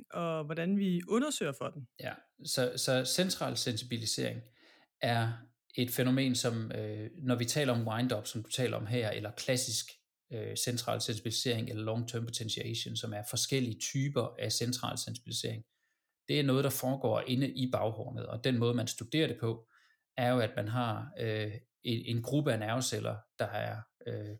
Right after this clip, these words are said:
Speaker 2: taget ud af kontekst, så de, de ligger i en, i sådan en, i et laboratorium, og det er kun nerveceller, man har. Og det, man så gør, det er, at man stimulerer de perifere nerveceller og måler i de centrale nerveceller. Så det, man egentlig kigger på, det er,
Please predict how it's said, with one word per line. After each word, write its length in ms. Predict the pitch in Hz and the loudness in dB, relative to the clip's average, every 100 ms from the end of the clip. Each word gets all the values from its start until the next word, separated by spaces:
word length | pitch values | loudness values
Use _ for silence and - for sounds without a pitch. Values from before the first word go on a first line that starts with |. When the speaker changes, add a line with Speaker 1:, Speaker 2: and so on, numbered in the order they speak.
| - - | -6 0
Speaker 2:
taget 200 | 117 120 | 0 2
ud 200 | 139 143 | 0 0
af 140 | - 110 | -4 -4
kontekst, 680 | 120 120 - 104 - - - | 0 0 0 -2 -4 -4 -4
så 120 | 104 | -4
de, 160 | 117 117 123 | -4 -4 -4
de 140 | 117 | 0
ligger 280 | 123 127 110 | 2 2 0
i 200 | 120 113 | 0 -2
en, 200 | 113 113 - - 277 254 | -2 -4 -8 -20 -16 -6
i 100 | 110 | -2
sådan 260 | 123 110 | 0 0
en, 80 | 107 | 0
i 80 | 123 | 0
et 100 | 113 | 2
laboratorium, 640 | 107 117 - 143 127 110 - | 2 0 2 4 4 2 0
og 100 | 120 | 0
det 60 | |
er 40 | 117 | 2
kun 180 | 135 120 | 2 2
nerveceller, 440 | 110 120 139 110 | 0 0 0 -2
man 160 | 110 120 | -4 -6
har. 360 | 120 117 - _ _ _ _ _ _ _ - | -6 -8 -10 _ _ _ _ _ _ _ -8
Og 80 | 117 | 2
det, 80 | 151 | 4
man 100 | 135 | 4
så 120 | 123 | 4
gør, 180 | 117 123 | 4 4
det 80 | 127 | 4
er, 60 | |
at 80 | 127 | 2
man 140 | 123 | 2
stimulerer 580 | 113 - 123 127 139 113 | 2 2 2 4 2 0
de 140 | - - - | -6 -14 -2
perifere 380 | 151 185 180 123 | 2 4 4 2
nerveceller 480 | 117 143 - 120 123 | 2 2 2 2 2
og 140 | 113 | 4
måler 480 | 117 135 147 110 110 - | 6 6 6 2 -2 -2
i 60 | |
de 160 | 117 110 | 0 2
centrale 400 | 117 120 107 110 | 2 0 -2 -4
nerveceller. 460 | - 120 - - 120 _ - | -6 -6 -6 -8 -12 _ -6
Så 180 | 120 135 | -4 0
det, 120 | 139 | 2
man 120 | 131 | 4
egentlig 280 | 127 127 - | 4 2 -2
kigger 280 | 139 131 120 | 0 0 2
på, 160 | 110 120 | 0 0
det 120 | 113 | 0
er, 140 | 120 | 0